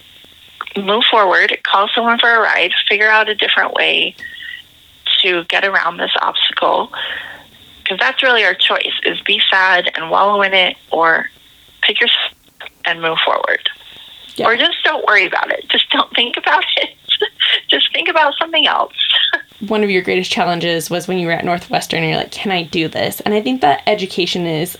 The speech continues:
Speaker 2: oftentimes an area that people struggle with. And even, like, struggling to be like, "Is it even worth it to pay money to go to this university? What if I flunk out? Or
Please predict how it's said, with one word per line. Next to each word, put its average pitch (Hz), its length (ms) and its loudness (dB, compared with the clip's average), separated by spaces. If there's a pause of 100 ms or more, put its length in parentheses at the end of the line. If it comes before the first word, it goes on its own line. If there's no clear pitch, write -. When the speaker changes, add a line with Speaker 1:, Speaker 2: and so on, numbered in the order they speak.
(120)
Speaker 2:
oftentimes 180 760 -2
an 196 100 2
area 208 280 4
that 202 120 -2
people 202 240 -4
struggle 196 340 0
with. 202 320 -2
And 208 140 2
even, 220 380 2
like, 196 160 -2
struggling 202 340 0
to 202 60 -2
be 190 160 0
like, 170 280 0
"Is 202 100 -2
it 233 40 -2
even 240 360 0
worth 170 260 -4
it - 140 -2
to - 100 -10
pay 214 160 -4
money 185 340 -2
to - 100 -10
go 175 160 -4
to - 200 -6
this 220 280 -6
university? 233 760 0
What 180 320 0
if 180 120 -2
I 180 140 2
flunk 175 320 -4
out? 294 340 2
Or 170 560 2